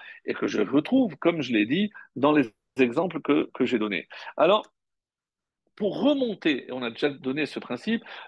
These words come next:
lorsque je veux voir la vision, quand on parle de, euh, voir, il faut remonter toujours à l'origine. Et l'origine, la première fois que la femme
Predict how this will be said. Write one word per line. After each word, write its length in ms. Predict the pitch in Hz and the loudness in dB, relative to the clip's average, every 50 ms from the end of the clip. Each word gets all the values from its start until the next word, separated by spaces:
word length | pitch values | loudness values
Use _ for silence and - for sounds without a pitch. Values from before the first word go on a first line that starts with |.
| - | -2
lorsque 200 | 147 151 - 190 | -2 0 2 2
je 140 | 170 156 185 | 4 6 6
veux 140 | 180 185 180 | 6 6 6
voir 440 | 160 208 269 254 185 147 147 151 - - | 6 4 2 2 2 0 0 -4 -6 -6
la 220 | 127 120 120 113 104 | -6 -2 -2 -2 -2
vision, 500 | 107 123 143 131 123 165 220 220 202 156 | -2 -4 -4 -4 -2 -2 -4 -2 -4 -6
quand 220 | - - 107 - | -8 -10 -8 -8
on 100 | 123 113 | -8 0
parle 420 | - 160 156 139 120 113 - - | 2 4 4 4 4 0 -2 -4
de, 120 | 110 120 113 | -2 0 2
euh, 420 | 110 110 101 82 - 98 101 104 - | 2 2 0 -2 -2 -4 -6 -6 -2
voir, 340 | - 147 190 202 202 160 - _ _ - - - - | 2 4 6 6 6 4 0 _ _ -20 -20 -6 0
il 100 | - 147 | 0 2
faut 80 | 147 240 | 4 4
remonter 340 | 240 240 202 185 170 190 180 | 4 4 4 4 4 2 2
toujours 280 | - 143 135 143 131 | 4 0 0 2 0
à 40 | 117 | 0
l'origine. 480 | 110 104 104 110 101 - 95 87 - - _ _ _ - - - - _ _ - | 0 0 -2 -4 -6 -8 -10 -12 -12 -14 _ _ _ -20 -20 -20 -20 _ _ 4
Et 320 | 170 180 196 220 - - | 6 8 8 6 4 0
l'origine, 840 | - 131 135 190 247 220 160 151 139 123 - 180 160 120 202 - - _ _ _ _ - | -8 -8 -4 -4 -4 -4 -4 -6 -8 -8 -8 -10 -10 -10 -10 -14 -18 _ _ _ _ -6
la 80 | - 120 | -6 -4
première 240 | 151 190 226 233 208 | -2 -2 -4 -4 -4
fois 180 | - 240 220 | -4 -4 -6
que 360 | - - 185 175 185 190 - - | -4 -2 0 2 2 0 0 -4
la 300 | - 120 120 123 135 139 | -10 -8 -4 -2 -2 -2
femme 360 | - - - 208 214 190 147 | -2 -2 -4 -4 -4 -4 -8